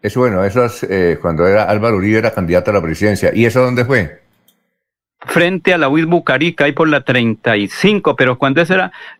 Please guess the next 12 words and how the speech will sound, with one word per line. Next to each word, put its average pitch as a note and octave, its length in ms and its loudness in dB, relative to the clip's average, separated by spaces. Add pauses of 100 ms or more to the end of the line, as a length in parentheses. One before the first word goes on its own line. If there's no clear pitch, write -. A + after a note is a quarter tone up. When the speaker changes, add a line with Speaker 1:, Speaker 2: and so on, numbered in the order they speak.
(120)
Speaker 2:
Vicente F#3 640 2
Villamizar D3+ 760 0 (200)
y C#3+ 160 4
un D#3+ 160 2
ciudadano D#3+ 560 0
del C3 240 0
común F#3+ 340 2
y F3 80 2
corriente D3+ 480 0
que C3 80 -2
estaba C#3+ 360 0
ahí. D3+ 200 0